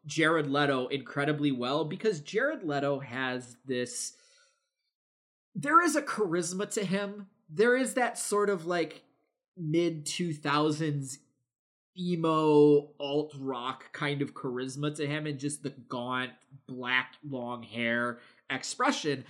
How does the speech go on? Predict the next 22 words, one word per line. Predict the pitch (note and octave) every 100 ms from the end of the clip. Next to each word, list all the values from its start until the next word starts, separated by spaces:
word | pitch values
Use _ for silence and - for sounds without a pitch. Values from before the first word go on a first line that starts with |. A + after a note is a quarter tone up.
| - -
And | C4+ C4+
then | C#4+
there's, | C#4 C4+
like, | C4+ B3 A#3+
this | C4 F#3+
goofy | D#3+ B3+ D4 C#4
British | F#3+ C#4 F4+ D#4+ -
dude, | G#3 F#3+ F#3+
but | G#3 G#3+
all | B3+
of | D4
a |
sudden | - - G#3+ D4 C#4
you | - F3+ A3
see | F#3+ - - C4
in | C#4 A#3
some | - G#3+
of |
these | F#3+ D#3+
scenes | - A3 E3+ C#3+
this, | E3
like, | G#3 D#3+